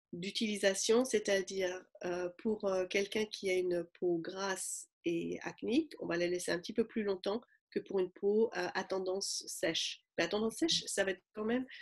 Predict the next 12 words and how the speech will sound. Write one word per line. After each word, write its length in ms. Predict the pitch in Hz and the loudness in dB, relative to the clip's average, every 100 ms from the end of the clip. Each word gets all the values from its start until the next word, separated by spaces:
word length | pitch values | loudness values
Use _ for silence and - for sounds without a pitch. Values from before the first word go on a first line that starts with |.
| - _ | -20 _
un 100 | 196 | -2
bon 240 | 196 214 226 | 0 2 4
nettoyeur. 580 | 220 214 196 185 156 160 _ _ 202 | 4 2 0 2 0 -4 _ _ 2
Mais 160 | 214 | 4
il 60 | 208 | 4
faut 140 | 170 | 2
absolument 600 | 175 - - 226 220 220 | 0 0 2 4 4 2
le 120 | 214 202 | 2 0
suivre 320 | - 208 - - | -2 -2 -4 -6
par 220 | 180 - | -6 -6
un, 180 | 170 175 - - - _ 175 | -8 -8 -14 -18 -20 _ -4
euh, 640 | 170 85 87 87 - | 0 0 0 -2 -2